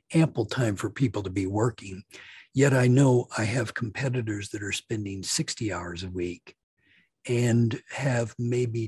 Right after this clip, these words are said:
double the number of people. Now, if you start running the numbers on that, you realize a competitor has twice the number of people and their people are working fifteen hours a week more than our people. You can see there must be some optimization that's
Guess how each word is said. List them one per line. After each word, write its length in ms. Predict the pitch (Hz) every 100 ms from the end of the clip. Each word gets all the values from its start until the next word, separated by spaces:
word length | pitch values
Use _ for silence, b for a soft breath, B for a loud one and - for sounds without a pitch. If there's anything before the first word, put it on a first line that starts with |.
| 101
double 340 | 123 123 127 113
the 140 | 110
number 420 | 110 113 110 104
of 120 | 107 -
people. 360 | 147 - 98
Now, 120 | 98
if 240 | 104 110 -
you 60 |
start 320 | 156 - 147 113
running 320 | 127 117 104
the 100 | 98
numbers 400 | 139 147 104 87
on 180 | 92 95
that, 300 | 92 101 - B B B B -
you 160 | 123
realize 680 | 123 120 113 110 110 107 - -
a 60 | 117
competitor 560 | - 120 - 120 120
has 400 | 110 113 98 - - -
twice 320 | - 139 -
the 120 | 135
number 340 | 120 117 110 107
of 120 | -
people 520 | 143 135 120 120 120
and 120 | 117 104
their 120 | 101
people 380 | - 131 123 107
are 80 |
working 480 | 104 113 110 107 101
fifteen 400 | 95 131 - 117
hours 240 | 107 104 107
a 40 |
week 200 | 110 104 110
more 160 | 104
than 120 | 95
our 160 | 98 151
people. 520 | - 104 - - 107 b b b b b b b -
You 160 | 156
can 160 | 175 113
see 280 | - 143 120
there 140 | 113
must 300 | 107 110 -
be 160 | 113 104
some 840 | - 113 98 98 95 95 90 90 -
optimization 960 | 113 120 - 98 95 104 110 - 95 87
that's 240 | 85